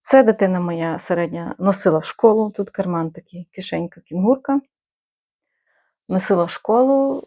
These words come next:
і носила вже перший курс, тобто досі вона його вдягає, коли там, це не її зараз стиль одягу, але так, щоб змінити що-небудь, то вона вдягає. Тут мені ідеальна горловина, ну просто така, от гляньте.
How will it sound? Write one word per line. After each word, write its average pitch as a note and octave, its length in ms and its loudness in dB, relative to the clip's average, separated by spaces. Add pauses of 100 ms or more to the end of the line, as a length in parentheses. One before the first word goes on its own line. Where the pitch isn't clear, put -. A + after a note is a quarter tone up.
(120)
і G3 220 0
носила G#3+ 680 2
вже F3+ 380 -6
перший F3 360 -8
курс, - 380 -10
тобто - 260 -8
досі F#3 340 2
вона D#3+ 260 -6
його E3 160 -6
вдягає, B3 540 0 (760)
коли G#3+ 240 0
там, G3 340 -6 (540)
це A3 140 2
не G#3+ 200 4
її G3+ 200 4
зараз F#3+ 280 4
стиль - 280 -2
одягу, C#4+ 400 4
але G#3 480 2
так, F#3 240 -6
щоб F3+ 180 -8
змінити F#3+ 400 -4
що-небудь, F3+ 440 -14
то F#3 100 -14
вона F#3+ 180 -4
вдягає. F3 320 -6 (520)
Тут C4+ 160 0
мені G3+ 580 -2
ідеальна F3+ 460 0
горловина, G3+ 560 2
ну F#3 160 -4
просто - 380 -10
така, F#3 320 -14 (880)
от F3 140 -6
гляньте. F3 500 -4